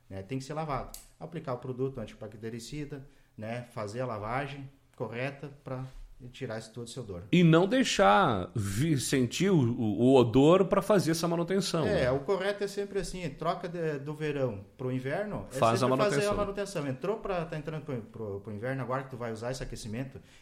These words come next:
Speaker 1: que é um ambiente mais fechado, que o pessoal, o odor, ele fica mais, é, é, tu sente mais ele nesse período agora,
Speaker 2: Sim, sim, sim.
Speaker 1: né? Então, é o bom fazer, porque ele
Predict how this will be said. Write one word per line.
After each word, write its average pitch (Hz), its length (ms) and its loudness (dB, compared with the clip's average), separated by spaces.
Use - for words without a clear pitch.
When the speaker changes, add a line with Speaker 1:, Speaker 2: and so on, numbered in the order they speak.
Speaker 1:
que - 80 -8
é 127 60 2
um 143 80 0
ambiente 127 400 -4
mais 123 240 -6
fechado, 113 640 -8
que 107 140 -16
o - 20 -12
pessoal, 117 580 -10
o 110 120 -10
odor, 120 340 -4
ele 143 160 -8
fica 139 240 -12
mais, 135 400 -6
é, 123 60 -10
é, 104 680 -8
tu 117 100 -14
sente 160 320 -8
mais 123 260 -4
ele 113 200 -8
nesse 107 220 -12
período 98 360 -10
agora, 85 180 -8
Speaker 2:
Sim, 82 200 -8
sim, - 120 -18
sim. - 80 -14
Speaker 1:
né? 90 160 -12
Então, 123 320 -14
é 120 140 -8
o 139 60 -6
bom 135 200 -8
fazer, 131 300 -6
porque 123 180 -10
ele 139 260 -8